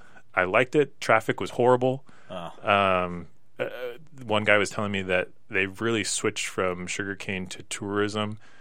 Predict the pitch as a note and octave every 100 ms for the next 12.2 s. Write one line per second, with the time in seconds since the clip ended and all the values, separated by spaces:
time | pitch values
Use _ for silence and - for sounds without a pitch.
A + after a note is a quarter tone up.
0 | - - G#2 F2+ F2+ - F#2+ F2+ E2+ -
1 | F#2 F2+ F#2+ G#2 - - - - G2+ G2+
2 | E2+ - F#2 F2+ E2+ F2 - F#2 - F2
3 | - - - G2+ F#2+ A#2+ A2 G2 F#2 -
4 | G2 G2+ G#2+ A2 F#2 F#2 F2 E2+ E2+ E2+
5 | E2 E2+ E2 D#2+ - E2+ E2+ E2 D#2+ D#2
6 | D#2+ E2 G2 F#2 F#2 F2+ G2 F2 D#2+ E2
7 | D#2 D#2 D#2+ - D3+ D#3 - F3 F3 -
8 | - - C#3+ F3+ F3 D#3+ C#3+ C#3 D3+ D3
9 | G2+ F#2+ - - G#2 E2+ F#2 F#2 F#2 -
10 | G#2+ A2+ A#2+ B2 A2 G#2 G2 G2 G2+ G2
11 | - A2+ A2 A#2 D3 D3+ A#2 G#2+ G#2 -
12 | F#2+